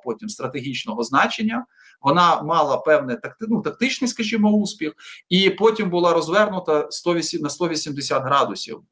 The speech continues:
Е, росіяни зайшли на нашу територію. Слава Богу, ми зараз все відбили в Сумській області, практично, да, там, крім по прикордонню. Але таке було. Тому тут він висловив свою позицію. Я знаю, що вона багатьом у владі не сподобалася.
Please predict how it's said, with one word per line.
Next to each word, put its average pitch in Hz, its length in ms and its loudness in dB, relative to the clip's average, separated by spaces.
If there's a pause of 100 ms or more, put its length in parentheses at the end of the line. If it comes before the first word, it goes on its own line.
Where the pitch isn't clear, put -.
Е, 127 240 0
росіяни 143 840 2
зайшли 147 440 -2
на 151 100 2
нашу 131 360 2
територію. 107 580 -6
Слава 190 420 4
Богу, 147 320 0
ми 139 100 -6
зараз 135 300 0
все 131 180 -8
відбили 143 440 0
в 139 40 0
Сумській 117 360 -6
області, 101 460 -4
практично, 110 540 -4
да, 151 140 2
там, - 200 -8 (340)
крім 147 200 2
по 139 120 -8
прикордонню. 135 640 -4
Але 156 220 4
таке 202 240 -4
було. 170 400 -2 (260)
Тому 220 260 4
тут 359 340 4
він 233 240 2
висловив 196 440 0
свою 170 340 -2
позицію. 214 720 0 (320)
Я 202 220 4
знаю, 220 240 4
що 180 140 -4
вона 175 180 -2
багатьом 170 480 0
у 151 60 -2
владі 139 320 0
не 156 200 -2
сподобалася. 131 920 -2